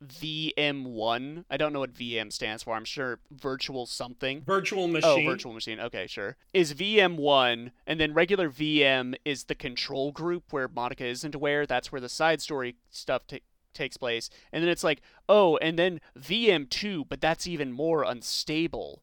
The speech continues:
Speaker 1: And it's like, "Okay, so what's V M two gonna be? Is that, like, the next game?" And I don't want there to be a next game. Like, I, I don't want a sequel, you know?
Speaker 2: I, I'd much rather, I'd much rather Team Salvato do something differently with a,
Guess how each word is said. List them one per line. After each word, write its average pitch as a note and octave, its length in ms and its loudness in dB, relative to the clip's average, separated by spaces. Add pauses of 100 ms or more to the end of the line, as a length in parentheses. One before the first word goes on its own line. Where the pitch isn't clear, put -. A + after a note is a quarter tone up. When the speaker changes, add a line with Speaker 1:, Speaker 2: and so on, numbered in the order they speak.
(140)
Speaker 1:
And D#3+ 100 0
it's D#3 140 -2
like, E3 140 2
"Okay, F3+ 280 4
so D#3+ 160 -2
what's D#3 280 0
V C#3+ 340 0
M B2+ 160 -2
two C3 320 -6
gonna A#2+ 180 -6
be? A2+ 140 -6
Is A2+ 140 -6
that, B2+ 140 0
like, B2 260 -4
the B2+ 100 -4
next A#2 400 -6
game?" A2 480 -6 (580)
And C#3 160 -2
I C#3+ 140 4
don't D3+ 240 0 (420)
want C#3+ 300 4 (180)
there B2 280 0
to - 220 -12
be A#2+ 460 -8
a C3 100 2
next B2 640 -6
game. G#2 400 -4
Like, B2 160 -10
I, C#3 80 -2 (960)
I F3 80 0
don't G3 160 0
want G#3 160 2
a D#3+ 40 -2
sequel, G#2+ 760 -10 (120)
you C3 120 -6
know? B2+ 280 -2 (120)
Speaker 2:
I, F#3 240 -2
I'd G3 160 6
much B3+ 200 4
rather, A#3+ 440 2 (160)
I'd G3 160 2
much A3 200 -2
rather G#3+ 260 4
Team G3 260 -4
Salvato D3+ 680 0
do D3 160 -4
something C#3 380 -6
differently C3 560 -8
with C3 240 -10
a, A#2+ 140 -8